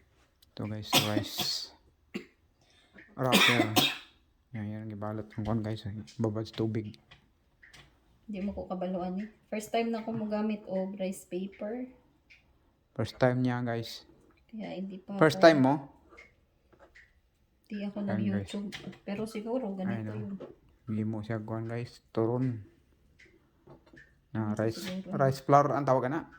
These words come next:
Speaker 1: Ano man na?
Speaker 2: Rice paper.
Speaker 1: Rice paper, guys. Ito, guys, oh. Ano yung rice paper, guys?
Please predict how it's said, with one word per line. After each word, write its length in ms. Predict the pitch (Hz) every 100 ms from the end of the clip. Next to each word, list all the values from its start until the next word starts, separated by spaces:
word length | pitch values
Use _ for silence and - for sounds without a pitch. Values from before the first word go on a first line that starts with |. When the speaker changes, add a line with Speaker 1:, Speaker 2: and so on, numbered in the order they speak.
| -
Speaker 1:
Ano 140 | 143 131
man 120 | 127
na? 100 | 117 110
Speaker 2:
Rice 280 | - 196 -
paper. 520 | - 208 - 190 190
Speaker 1:
Rice 260 | - 127 127
paper, 300 | 143 139 147
guys. 240 | 139 139 -
Ito, 140 | 135
guys, 240 | 127 131
oh. 120 | 135 135 - _ - - - _ _ - - - - - _ _ _ -
Ano 100 | 123
yung 160 | 123 120
rice 160 | 117 -
paper, 280 | 123 - 117
guys? 320 | 120 117 -